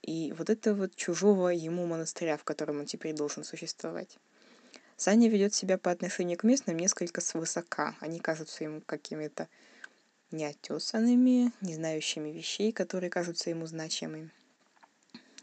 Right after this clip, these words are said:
Саня знакомится с девочкой Любой, которая опек-, опекает, э, дельфина Белуху. И Саня относится к девочке с иронией, как к оторванной от реальности мечтательнице, как к несмышленышу. Но оказался прав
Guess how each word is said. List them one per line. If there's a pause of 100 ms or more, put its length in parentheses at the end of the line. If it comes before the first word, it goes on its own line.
Саня
знакомится
с
девочкой
Любой, (480)
которая
опек-,
опекает,
э, (460)
дельфина
Белуху. (1500)
И
Саня
относится
к
девочке
с
иронией,
как
к
оторванной
от
реальности
мечтательнице,
как
к
несмышленышу. (880)
Но
оказался
прав